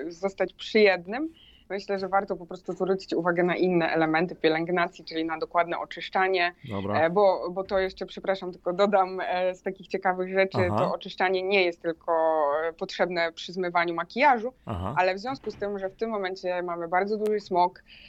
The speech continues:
Speaker 1: e, dużo zanieczyszczeń, środowisko jest coraz bardziej zanieczyszczone, to tak naprawdę wieczorem oczyszczamy twarz, e, z, ze smogu, z zanieczyszczeń i tak dalej, a nie
Speaker 2: O,
Speaker 1: tylko z
Speaker 2: to
Speaker 1: makijażu.
Speaker 2: ciekawe,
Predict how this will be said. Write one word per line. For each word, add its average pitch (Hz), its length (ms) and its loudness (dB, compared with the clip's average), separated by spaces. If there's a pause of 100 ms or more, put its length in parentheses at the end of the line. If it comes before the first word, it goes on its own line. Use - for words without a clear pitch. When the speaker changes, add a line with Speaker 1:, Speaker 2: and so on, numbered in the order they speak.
Speaker 1:
e, 170 160 0
dużo 214 240 0
zanieczyszczeń, 190 840 -2
środowisko 190 580 -2
jest 185 140 0
coraz 202 220 4
bardziej 196 300 0
zanieczyszczone, 190 600 -2
to 190 100 -12
tak 180 120 -4
naprawdę 185 480 2
wieczorem 170 380 -4
oczyszczamy 165 500 -6
twarz, - 540 0
e, 151 400 0
z, - 280 -20 (360)
ze 208 80 -2
smogu, 185 640 2
z 165 360 -4
zanieczyszczeń 180 680 -2
i 233 100 -2
tak 190 180 2
dalej, 131 300 -2
a 233 100 0
nie 269 140 2
Speaker 2:
O, 302 40 -4
Speaker 1:
tylko 196 160 -10
z 190 40 -4
Speaker 2:
to 190 60 -4
Speaker 1:
makijażu. 156 380 0
Speaker 2:
ciekawe, 107 560 -2